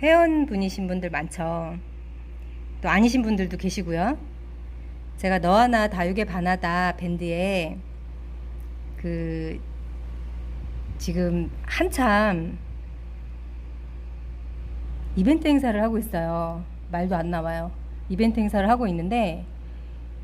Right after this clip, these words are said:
거기에 그 밴드장님이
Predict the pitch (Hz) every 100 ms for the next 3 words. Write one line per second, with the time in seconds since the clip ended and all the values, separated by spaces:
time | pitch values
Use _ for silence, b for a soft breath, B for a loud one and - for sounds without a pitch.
0 | - - - 196 208 202 196 190 - -
1 | - - - - - 170 170 190 277 269
2 | 190 165 160 175 175 160